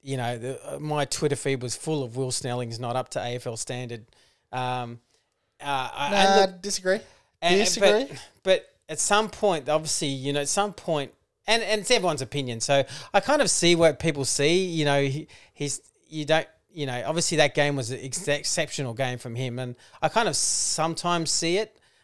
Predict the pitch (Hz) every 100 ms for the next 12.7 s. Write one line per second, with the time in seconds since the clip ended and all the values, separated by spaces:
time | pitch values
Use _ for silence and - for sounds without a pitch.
0 | _ 139 143 135 135 - 170 156 - _
1 | _ _ 180 - - 185 165 226 285 143
2 | - _ _ _ _ _ 180 160 151 170
3 | 165 160 - _ _ _ _ _ _ _
4 | _ 165 196 - 202 170 139 _ _ _
5 | 147 156 - 151 139 139 135 151 190 226
6 | _ 127 131 131 123 135 143 135 120 143
7 | 151 151 143 - 214 214 175 - 190 220
8 | - 185 - 151 135 139 - 135 120 _
9 | _ _ _ 139 151 147 139 190 170 196
10 | 202 214 190 156 165 - 139 135 156 160
11 | 139 165 156 254 285 - 233 226 247 185
12 | 180 165 160 185 170 156